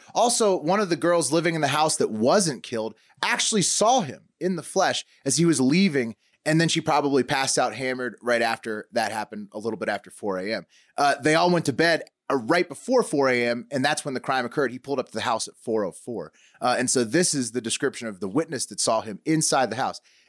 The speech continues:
D M, the witness, stated she opened her door for the third time after she heard the crying, uh,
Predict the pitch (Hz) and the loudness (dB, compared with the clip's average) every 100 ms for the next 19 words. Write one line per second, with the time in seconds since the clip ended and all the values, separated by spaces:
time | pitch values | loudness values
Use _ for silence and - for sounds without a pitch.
0 | - 135 190 185 151 82 92 113 117 107 | -4 4 6 6 4 0 -6 -2 -2 -2
1 | 107 - _ - 185 185 175 - 165 165 | -10 -14 _ 0 4 4 4 2 2 4
2 | 185 202 185 180 127 143 151 151 - 127 | 2 2 2 2 2 2 4 2 0 -4
3 | 123 147 156 156 147 131 123 127 135 - | -2 2 2 2 2 2 0 -4 -4 -4
4 | 117 135 117 - 143 139 156 165 - _ | -2 -2 -2 -2 0 4 4 2 -4 _
5 | _ 131 | _ -4